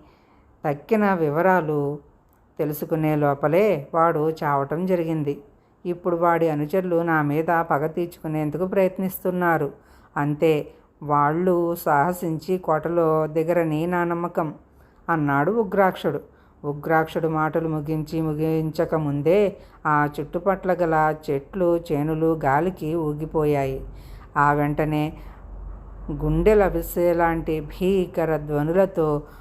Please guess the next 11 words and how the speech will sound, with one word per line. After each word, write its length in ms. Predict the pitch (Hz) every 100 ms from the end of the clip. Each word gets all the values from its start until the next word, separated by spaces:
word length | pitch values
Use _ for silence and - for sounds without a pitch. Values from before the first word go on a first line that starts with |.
| -
రెండు 340 | 156 165 165 156
పక్షులు 720 | 147 147 - 233 180 160 170 -
అల్లంత 840 | 160 156 156 151 147 151 143 143 147 - -
ఎడంలో 540 | 143 143 208 220 190 175
కిందికి 460 | 175 151 165 202
దిగాయి. 480 | 151 147 143 139 135 131 _ _ - - - -
వాటి 300 | 165 170 170
వీపుల 440 | 165 151 156 208 202
మీద 260 | 196 180
నుంచి 600 | 175 160 151 190 208 175 -
పులి 200 | 165 214